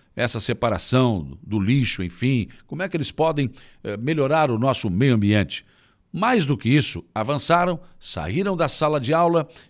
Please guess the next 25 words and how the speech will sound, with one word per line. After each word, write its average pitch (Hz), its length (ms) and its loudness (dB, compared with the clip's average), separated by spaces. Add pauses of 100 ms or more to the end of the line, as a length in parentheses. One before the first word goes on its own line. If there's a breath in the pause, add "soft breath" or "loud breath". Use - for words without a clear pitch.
e, 143 500 2
com 151 140 -2
os 143 140 -2
setenta 185 480 0
estudantes 127 420 -2
das 104 160 -2
turmas 117 300 -2
do 95 80 -4
quinto 98 320 -2
ano, 139 220 0 (280 loud breath)
acompanhados 113 520 -2
da 110 80 2
diretora 101 480 0
Aline 107 280 0
Melo 98 240 0
Rosso 131 440 2 (220 loud breath)
e 85 80 -10
professoras 101 640 -2
Vanusa 101 640 0
Fernandes, 110 720 -2
Gabriela 107 480 -2
Patrícia 107 520 -2
e - 20 2
Alessandra 90 480 -2
Pereira, 110 400 0